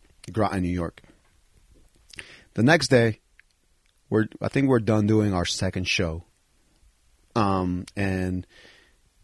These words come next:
we're walking down the street, and this kid shows up, and he's like, "Hey, why'd you, why'd you kick me when I was on the floor yesterday?" to Nick. And he's like, "What?" And he's like, "You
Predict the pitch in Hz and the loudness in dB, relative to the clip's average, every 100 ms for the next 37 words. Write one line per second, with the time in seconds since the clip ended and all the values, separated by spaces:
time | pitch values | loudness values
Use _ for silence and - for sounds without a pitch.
0 | _ 101 98 113 123 117 104 98 - 98 | _ -2 2 2 2 2 2 0 -2 -2
1 | 90 90 _ - 95 87 90 - - - | -4 -4 _ -8 -6 -4 -6 -6 -6 0
2 | 185 190 - 127 95 92 92 85 92 90 | 2 2 0 0 0 -2 -6 -6 -6 -4
3 | 85 80 - 120 101 87 95 101 113 117 | -6 -6 -2 0 0 -4 -2 2 2 4
4 | 120 117 110 - _ _ - _ - 117 | 4 4 2 -4 _ _ -20 _ 0 2
5 | 120 120 - 139 123 113 104 98 92 92 | 2 0 0 0 2 0 0 -2 -4 -6
6 | 90 113 104 95 82 87 78 87 87 82 | -8 -4 -4 -4 -4 -8 -8 -8 -8 -8
7 | - - 82 76 67 65 _ _ 82 110 | -10 -10 -10 -10 -14 -16 _ _ 0 0
8 | 147 - 98 95 95 82 _ - - _ | 0 -4 -6 -2 -4 -6 _ -20 -20 _
9 | - 104 143 131 101 | -4 4 6 6 0